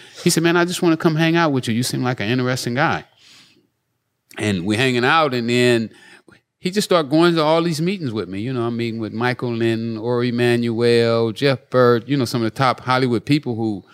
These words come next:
were talking to me about buying my, my story or doing my movie, uh,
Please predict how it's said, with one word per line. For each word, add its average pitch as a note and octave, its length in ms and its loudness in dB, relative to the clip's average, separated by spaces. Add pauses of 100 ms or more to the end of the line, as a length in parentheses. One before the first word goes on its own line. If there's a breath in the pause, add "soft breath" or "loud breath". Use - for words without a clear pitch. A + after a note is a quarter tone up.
(280 soft breath)
were G#2+ 340 2
talking B2 380 0
to A2+ 60 -4
me A2 120 2
about G#2 260 2
buying G#2 320 4
my, F#2+ 340 -2
my F#2+ 300 -2
story A2 480 2
or F#2 100 0
doing G#2 240 -2
my G2 120 0
movie, G#2 460 2 (420 loud breath)
uh, F#2+ 400 -2